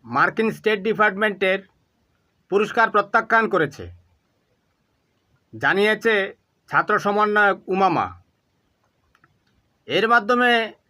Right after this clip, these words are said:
সে হয়তো কিছু মানুষের হাততালি পেতে পারে,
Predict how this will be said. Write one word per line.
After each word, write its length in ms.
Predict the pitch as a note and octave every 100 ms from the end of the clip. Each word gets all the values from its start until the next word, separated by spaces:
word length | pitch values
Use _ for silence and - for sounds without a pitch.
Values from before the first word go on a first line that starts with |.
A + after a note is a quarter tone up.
| _ _ _
সে 120 | - G#3+
হয়তো 380 | G3+ G#3+ A3+ G3+ G3 - _ _ _ _ _ _ _ _ _ -
কিছু 200 | F3 A#3
মানুষের 360 | G#3+ G#3 A3 A3
হাততালি 400 | F#3 - A3 A3
পেতে 220 | G#3+ G#3+
পারে, 260 | G3+ F3+